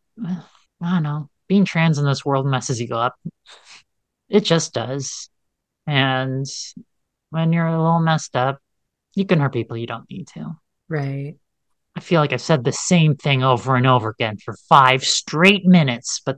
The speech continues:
Speaker 1: that is how I feel.
Speaker 2: No, I think that's very, um, very thoughtful.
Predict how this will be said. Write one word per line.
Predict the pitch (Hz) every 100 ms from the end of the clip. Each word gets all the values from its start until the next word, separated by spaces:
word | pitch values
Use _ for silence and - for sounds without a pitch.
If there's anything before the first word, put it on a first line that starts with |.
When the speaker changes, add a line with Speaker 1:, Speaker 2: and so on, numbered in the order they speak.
| -
Speaker 1:
that | 208 180 135
is | 120
how | - 160 165 180
I | 202
feel. | 202 165 139 127 - - _ _ _ _
Speaker 2:
No, | 254 269 302 254
I | 202
think | 208 220
that's | 220 220 190
very, | 170 165 160 156 151 165 - -
um, | 175 156 165 165 165 _ _ -
very | 180 170 165
thoughtful. | 170 160 - 170 160 180